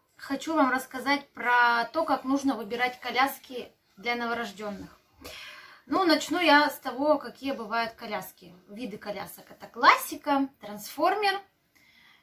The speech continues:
и модульные кол-, коляски. Это два в одном и три в одном. Сейчас буду всё показывать и рассказывать. Итак, коляска классическая, на классической раме, на больших колёсах.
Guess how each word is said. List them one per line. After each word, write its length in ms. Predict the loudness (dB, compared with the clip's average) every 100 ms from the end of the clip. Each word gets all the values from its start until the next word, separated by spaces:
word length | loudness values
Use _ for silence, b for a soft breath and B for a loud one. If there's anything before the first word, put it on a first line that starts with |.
| _
и 500 | -2 2 2 4 6
модульные 520 | 8 8 4 -4 -6
кол-, 320 | -6 -8 -8
коляски. 520 | -4 4 4 2 -4 -8
Это 840 | -6 -6 -4 0 2 2 0 -4
два 220 | 4 6
в 20 | 6
одном 240 | 4 4 2
и 160 | -4
три 220 | -8 -8
в 60 | -6
одном. 380 | -6 -8 -16 -18 _ b b
Сейчас 220 | 0 0
буду 280 | 2 0 0
всё 160 | -2 -6
показывать 680 | -4 -2 -2 -4 -14 -18 _ _ _ _ _ -4
и 120 | 0
рассказывать. 680 | 0 -2 -6 -6 -8 -18 _ _ _ _ _ _ _ _ _ _ _ _ -8
Итак, 420 | -8 -2 -2 -2 _ _ b b b b b -4
коляска 680 | 4 6 6 2 4 6 4 0 -8 -4
классическая, 840 | -2 0 -2 -4 -8 -8 -10 -10 -8
на 140 | -8
классической 680 | -6 -4 -4 -4 -4 0 4
раме, 340 | 4 4 4
на 140 | 4 4
больших 420 | 2 -2 -4 -8
колёсах. 640 | -4 0 0 2 -2 -2